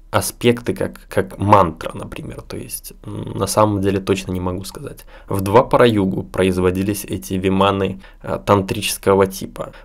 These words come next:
Поскольку в Кали-югу знания мантр и тантр стали недостаточными, то виманы создавались в ту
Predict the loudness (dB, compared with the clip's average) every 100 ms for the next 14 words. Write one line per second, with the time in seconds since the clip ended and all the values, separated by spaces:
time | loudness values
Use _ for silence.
0 | 0 2 2 0 0 -2 4 6 6 4
1 | 2 -2 -4 -8 -6 0 4 4 4 4
2 | 4 4 0 -6 -8 2 2 4 0 -2
3 | 2 4 4 -2 -10 -20 -18 -6 0 2
4 | 2 2 0 0 -2 -6 -8 -10 -16 -4
5 | 0 2 2 2 2 0 -2 0 2 0
6 | -4 -10 -6 -4 -4